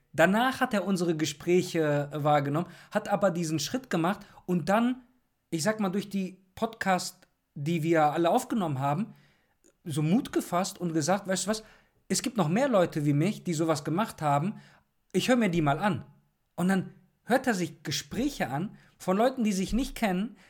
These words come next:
die über, ähm, s-, oberflächliche Sachen so reden, dass die nämlich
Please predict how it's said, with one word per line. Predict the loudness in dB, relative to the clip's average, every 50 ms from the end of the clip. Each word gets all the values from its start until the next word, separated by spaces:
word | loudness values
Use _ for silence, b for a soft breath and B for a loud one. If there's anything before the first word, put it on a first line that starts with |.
| B B B
die | -2 -2 0
über, | -2 -2 -2 2 2 4 4 2 2 -2 -4 -2
ähm, | 0 2 2 2 2 0 -4 -8 -12 _ -14
s-, | -10 -10 -10 -10 -12 _ _ _ _ 0
oberflächliche | 2 4 6 6 6 6 4 0 -2 -2 -2 -4 -2 -2 0
Sachen | 2 2 0 0 0 -2 -4 -4 -6 -8 b b b b b b
so | -4 -2 0 0 0
reden, | 0 0 -2 -2 -2 -2 -2 -4 -4 -6 -8 _
dass | -4 -2 -2 -2 -2
die | -2 0
nämlich | 0 2 2 2 0 -2 -4 -8 -14